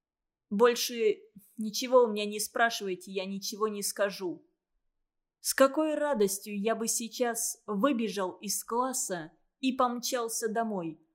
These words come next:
чтобы не чувствовать на себе презрительного Генкиного взгляда. Не видеть, как растерянно крутит пенсне Григорий Яковлевич, как весь подался вперёд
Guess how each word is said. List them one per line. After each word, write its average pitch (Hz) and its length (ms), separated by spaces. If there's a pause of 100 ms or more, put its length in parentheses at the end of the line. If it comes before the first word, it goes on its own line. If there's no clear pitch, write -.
(140)
чтобы 220 420
не 214 180
чувствовать 220 640
на 220 100
себе 208 360
презрительного 226 880
Генкиного 202 680
взгляда. 185 720 (380)
Не 240 300
видеть, 262 420
как 233 220
растерянно 247 680
крутит 269 440
пенсне 247 480
Григорий 233 480
Яковлевич, 185 920 (100)
как 208 220
весь 226 280
подался 220 580
вперёд 240 500